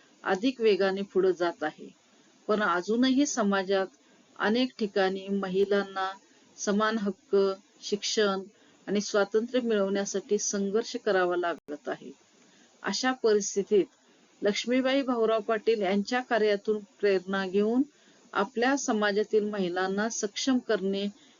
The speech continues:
हे आपले कर्तव्य आहे. लक्ष्मीबाईंनी आपले व्यक्तिगत सुख,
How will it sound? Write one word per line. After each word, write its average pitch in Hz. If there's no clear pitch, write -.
हे 208
आपले 190
कर्तव्य 165
आहे. -
लक्ष्मीबाईंनी 247
आपले 226
व्यक्तिगत 214
सुख, 220